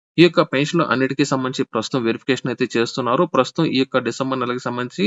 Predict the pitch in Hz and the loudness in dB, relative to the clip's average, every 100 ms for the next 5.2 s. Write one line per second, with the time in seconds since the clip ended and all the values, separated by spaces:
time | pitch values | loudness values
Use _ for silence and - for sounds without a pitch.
0 | 214 _ _ _ _ 143 160 175 165 131 | -2 _ _ _ _ 4 6 2 2 0
1 | 131 143 139 135 120 - 135 135 131 120 | 0 0 0 0 -2 0 -2 0 -2 -2
2 | 113 123 131 127 120 127 123 120 196 196 | 0 0 -2 -2 -2 0 0 2 0 2
3 | 165 165 165 151 143 156 - 113 131 135 | 0 0 2 4 4 2 0 0 0 0
4 | 110 117 127 127 123 120 117 151 156 127 | 0 -2 -2 -2 -2 -2 -2 -2 0 0
5 | 127 | 0